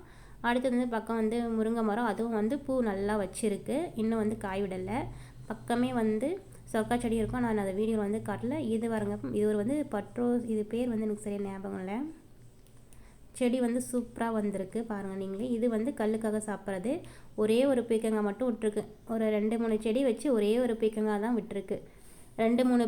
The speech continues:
பீக்கங்காய் வந்து அழுகிடுச்சு. இதுக்கப்புறம் வந்து ஒரு ரெண்டு பீக்கங்காய் வச்சிருக்கு. அடுத்தடுத்த வீடியோல வந்து நான் வரும்போது உங்களுக்கு காட்டுறேன்.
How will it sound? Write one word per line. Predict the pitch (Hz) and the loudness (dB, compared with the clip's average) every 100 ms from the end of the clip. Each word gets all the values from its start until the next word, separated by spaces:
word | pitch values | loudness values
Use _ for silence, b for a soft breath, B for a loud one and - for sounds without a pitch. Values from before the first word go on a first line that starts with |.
| 240 | 4
பீக்கங்காய் | 247 254 233 202 | 2 2 2 2
வந்து | 233 240 | 2 2
அழுகிடுச்சு. | 208 226 214 185 302 311 233 | 2 4 2 0 0 0 0
இதுக்கப்புறம் | 269 269 - 285 254 | 0 -2 0 0 0
வந்து | 233 285 | 2 2
ஒரு | 254 214 | 2 2
ரெண்டு | 214 226 220 220 | 2 4 2 2
பீக்கங்காய் | 247 247 226 220 | 0 2 2 0
வச்சிருக்கு. | - 226 - 277 277 196 | 0 0 0 -2 0 0
அடுத்தடுத்த | 220 240 226 214 | 0 -2 0 2
வீடியோல | 220 202 | 2 2
வந்து | 196 247 | 0 0
நான் | 208 | 0
வரும்போது | 196 202 202 226 | 0 -2 0 0
உங்களுக்கு | 202 190 | 0 -4
காட்டுறேன். | 180 185 214 | -8 -6 -6